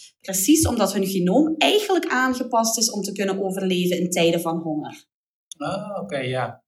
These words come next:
Speaker 2: ja. En, ehm, en twee andere onderzoeken die ik,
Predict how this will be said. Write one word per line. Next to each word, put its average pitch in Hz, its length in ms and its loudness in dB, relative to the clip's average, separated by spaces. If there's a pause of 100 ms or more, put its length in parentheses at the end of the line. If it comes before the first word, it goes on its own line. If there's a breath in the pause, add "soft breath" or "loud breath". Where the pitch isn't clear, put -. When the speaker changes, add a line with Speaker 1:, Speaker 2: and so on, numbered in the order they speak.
Speaker 2:
ja. 131 320 -2 (320 loud breath)
En, 151 280 4
ehm, 139 840 4
en 135 440 -4
twee 135 200 6
andere 147 240 6
onderzoeken 147 460 2
die 131 160 4
ik, - 180 -8